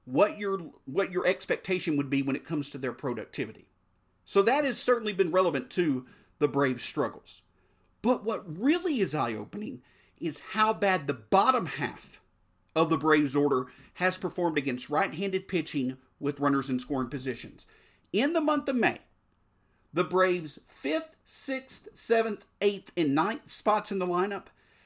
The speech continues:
have combined for a ten W R C plus and a four ten O P S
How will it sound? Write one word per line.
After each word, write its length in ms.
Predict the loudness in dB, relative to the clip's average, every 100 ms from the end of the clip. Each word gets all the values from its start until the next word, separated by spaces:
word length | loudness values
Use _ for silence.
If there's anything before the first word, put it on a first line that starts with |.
| 0
have 260 | 0 2
combined 500 | 0 2 2 2 0
for 220 | -2 -2 -2
a 120 | -4 -8 -8
ten 600 | -2 0 2 0 -2 -10 2
W 300 | 2 4 2
R 180 | 2 0
C 200 | -4 -6
plus 520 | -4 -6 -6 -14 -14 _ _ _ _ -4
and 140 | 0
a 140 | 0 0
four 520 | -6 2 4 4 2
ten 320 | 2 2 2 2
O 140 | -2
P 320 | -2 -2 0
S 400 | 0 -2 -10 -12